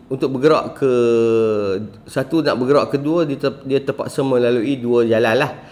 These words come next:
Sama ada satu tiga dua ataupun satu empat dua,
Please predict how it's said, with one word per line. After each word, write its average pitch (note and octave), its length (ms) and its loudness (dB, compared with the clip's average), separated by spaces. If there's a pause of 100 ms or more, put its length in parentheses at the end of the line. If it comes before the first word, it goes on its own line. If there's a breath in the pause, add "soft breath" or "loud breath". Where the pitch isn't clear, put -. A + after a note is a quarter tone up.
(140 loud breath)
Sama G#2+ 240 -2
ada A#2 160 0
satu A#2+ 480 -2
tiga A2 320 0
dua C3 400 0
ataupun G#2+ 320 -2
satu G#2 240 -4
empat G2 240 -4
dua, D3 240 -2